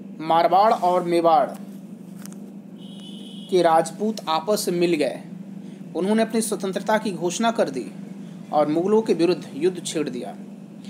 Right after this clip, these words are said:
बाद में औरंगजेब ने मेवाड़ के राजपूतों के साथ मेल मिलाप करके युद्ध को समाप्त करने के प्रयास किया। <clears throat> ये देखिए,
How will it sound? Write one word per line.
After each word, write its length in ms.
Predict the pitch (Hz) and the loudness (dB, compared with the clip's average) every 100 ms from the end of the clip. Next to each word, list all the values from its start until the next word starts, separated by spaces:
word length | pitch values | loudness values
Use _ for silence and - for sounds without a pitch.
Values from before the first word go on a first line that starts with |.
| - - | -16 -6
बाद 260 | 139 151 175 | 2 2 4
में 120 | 196 | 4
औरंगजेब 400 | 190 185 175 202 | 4 4 2 2
ने 120 | 202 | 2
मेवाड़ 400 | 196 180 165 175 | 0 4 4 4
के 120 | 185 190 | 4 4
राजपूतों 500 | 165 160 180 175 190 | 2 2 -2 -2 0
के 140 | 185 | 0
साथ 380 | - 170 156 139 | 2 2 2 0
मेल 200 | 151 180 | -2 0
मिलाप 320 | 160 151 147 | 2 2 2
करके 200 | 156 - | -2 -4
युद्ध 240 | 139 160 170 | -4 -4 -4
को 120 | 156 | -6
समाप्त 400 | - 226 247 - | -2 0 0 0
करने 260 | 151 147 147 | -2 0 -6
के 120 | 143 | -8
प्रयास 420 | 147 139 151 - | -6 -6 -4 -6
किया। 140 | - - - - - - - - - - - - - - - - - - - - 185 - - - 226 | -12 -14 -16 -16 -16 -16 -16 -14 -14 -16 -16 -16 -16 -14 -14 -14 -14 -14 -6 -6 -4 -8 -10 -8 -8
<clears throat> 960 | - - - - - - - - - | -10 -16 -18 -16 -16 -16 -16 -16 -6
ये 140 | 160 190 | 0 2
देखिए, 380 | 220 220 254 | 2 0 -2